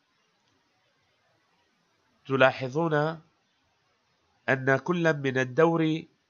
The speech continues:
والتواتر هو مقلوب للآخر، بسط أحدهما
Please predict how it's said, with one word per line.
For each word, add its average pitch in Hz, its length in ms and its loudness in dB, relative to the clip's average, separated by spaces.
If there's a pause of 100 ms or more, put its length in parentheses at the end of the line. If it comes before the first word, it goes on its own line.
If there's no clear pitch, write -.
والتواتر 151 1120 2 (400)
هو 139 140 4
مقلوب 156 500 0
للآخر، 156 800 0 (2250)
بسط 127 320 -4
أحدهما 135 920 0